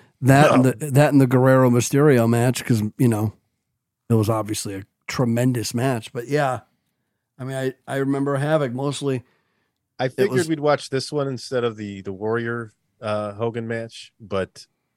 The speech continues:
Speaker 2: I think this one's a little bit better, and it was a different time. We don't really touch the nine-, nineteen ninety-five, uh, spot here in W C W, so I figured,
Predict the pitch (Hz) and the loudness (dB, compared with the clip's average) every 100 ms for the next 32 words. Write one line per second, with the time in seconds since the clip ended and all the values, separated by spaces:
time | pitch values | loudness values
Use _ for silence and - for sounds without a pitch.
0 | _ _ 104 - 123 117 - 113 101 85 | _ _ -16 -14 -10 -10 -10 -12 -12 -14
1 | 160 196 147 127 123 120 107 98 95 90 | -12 -12 -2 -2 0 -2 -4 -8 -14 -10
2 | 123 127 110 117 143 185 185 170 - 147 | -8 -8 -8 -4 -2 -2 -2 -4 -2 -4
3 | - - 104 113 113 104 113 104 113 110 | -4 -10 -6 -6 -8 -8 -10 -8 -10 -10
4 | 107 98 107 101 107 110 - _ _ _ | -10 -8 -4 -2 -4 -6 -14 _ _ _
5 | _ _ 113 110 - 131 127 120 127 123 | _ _ -4 -2 -2 0 0 2 -2 -2
6 | 120 120 - 123 123 127 127 107 101 131 | -4 -4 -8 -6 -6 -8 -8 -10 -8 -10
7 | 131 110 | -10 -12